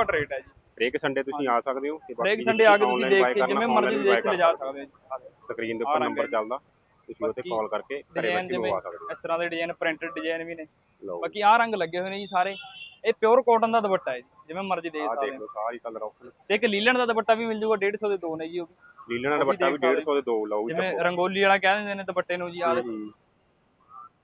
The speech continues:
Speaker 1: ਇਹ ਡੇਢ ਸੌ ਦੇ ਦੋ ਹੈ, ਲੀਲਨ ਦਾ ਦੁਪੱਟਾ ਹੈ।
Speaker 2: ਲੀਲਨ ਦਾ।
Speaker 1: ਹਾਂ ਜੀ, ਰੰਗ ਡਿਜ਼ਾਈਨ ਇਹਦੇ ਵਿੱਚ ਵੀ ਅਲੱਗ-ਅਲੱਗ ਮਿਲ ਜਾਣਗੇ,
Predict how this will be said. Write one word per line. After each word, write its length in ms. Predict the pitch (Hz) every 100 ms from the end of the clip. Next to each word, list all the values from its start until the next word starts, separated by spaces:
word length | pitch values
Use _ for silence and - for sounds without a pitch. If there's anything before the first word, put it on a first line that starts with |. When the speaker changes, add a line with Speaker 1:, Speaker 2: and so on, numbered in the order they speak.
| _ _ _ _ -
Speaker 1:
ਇਹ 100 | 208
ਡੇਢ 200 | 202 220
ਸੌ 120 | 226
ਦੇ 80 | 226
ਦੋ 200 | 185 175
ਹੈ, 60 | 214
ਲੀਲਨ 280 | 180 175
ਦਾ 100 | 190
ਦੁਪੱਟਾ 300 | 170 139 -
ਹੈ। 80 | 123
Speaker 2:
ਲੀਲਨ 380 | 113 107 101 110
ਦਾ। 120 | 92 - -
Speaker 1:
ਹਾਂ 80 | 139
ਜੀ, 160 | 139 147
ਰੰਗ 200 | 170 185
ਡਿਜ਼ਾਈਨ 280 | 190 196 196
ਇਹਦੇ 200 | 190 220
ਵਿੱਚ 200 | 214 196
ਵੀ 140 | 208 -
ਅਲੱਗ-ਅਲੱਗ 340 | 202 202 214 202
ਮਿਲ 160 | 180
ਜਾਣਗੇ, 260 | 175 180 175